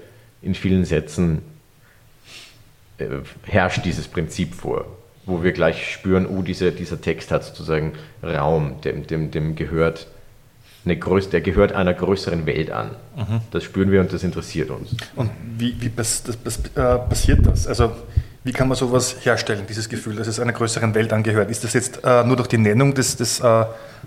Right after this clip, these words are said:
Speaker 2: der Stadt Florenz oder durch den Namen Riccardo? Äh, wie wird das fabriziert?
Speaker 1: Ja, ich glaub eh durch,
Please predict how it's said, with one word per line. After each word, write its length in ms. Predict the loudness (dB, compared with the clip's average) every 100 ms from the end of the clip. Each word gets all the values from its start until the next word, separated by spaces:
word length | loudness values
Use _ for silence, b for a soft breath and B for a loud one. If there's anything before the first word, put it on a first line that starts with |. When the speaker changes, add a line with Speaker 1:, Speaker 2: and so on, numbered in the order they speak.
| -4
Speaker 2:
der 60 |
Stadt 220 | 2 2 4
Florenz 640 | 2 2 2 4 4 2
oder 240 | 4 4
durch 160 | 2 0
den 160 | 2 2
Namen 260 | 4 2
Riccardo? 1080 | -2 0 2 4 6 6 4 -2 -6 -6 -10
Äh, 40 | -14 -18 -18
wie 260 | -12 -4 0
wird 140 | 0
das 80 | 2
fabriziert? 560 | 0 0 2 4 2 2 B B B B -4
Speaker 1:
Ja, 160 | -2
ich 120 | -2
glaub 300 | 4 4 4
eh 120 | -4 -4
durch, 200 | -4